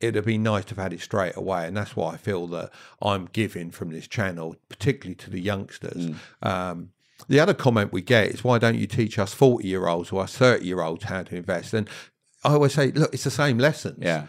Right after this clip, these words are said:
Speaker 2: Well, uh, most people who follow you in their
Speaker 1: Yeah.
Speaker 2: twenties then.
Speaker 1: Yeah, I think so. I think
Speaker 2: Yeah.
Speaker 1: we have sort of, like, very much eighteen to twenty-eight is a very big band.
Speaker 2: Right.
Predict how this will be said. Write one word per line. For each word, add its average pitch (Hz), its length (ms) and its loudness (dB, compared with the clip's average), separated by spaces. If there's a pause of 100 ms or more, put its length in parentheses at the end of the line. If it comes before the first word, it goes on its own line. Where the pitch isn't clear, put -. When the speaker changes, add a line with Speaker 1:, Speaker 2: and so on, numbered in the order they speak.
(160)
Speaker 2:
Well, 107 320 8 (140)
uh, 95 40 2
most 117 260 6
people 104 200 0
who 107 80 2
follow 107 300 6
you 90 120 6
in 90 80 4
their 95 120 4
Speaker 1:
Yeah. 175 80 8
Speaker 2:
twenties 104 420 4
then. 76 200 -6 (140)
Speaker 1:
Yeah, 190 300 8
I 180 80 6
think 170 240 0
so. 104 160 0
I 107 100 4
think 143 160 2
Speaker 2:
Yeah. 82 60 6
Speaker 1:
we 120 100 4
have 110 240 4
sort 92 300 0
of, 101 40 -2
like, 95 220 0 (300)
very 113 200 6
much 101 380 0
eighteen 92 520 -2
to 92 140 -6
twenty-eight 92 720 -4
is 85 100 -12
a 87 80 -8
very 87 380 0
big - 320 -8
band. 95 420 0
Speaker 2:
Right. 78 220 -4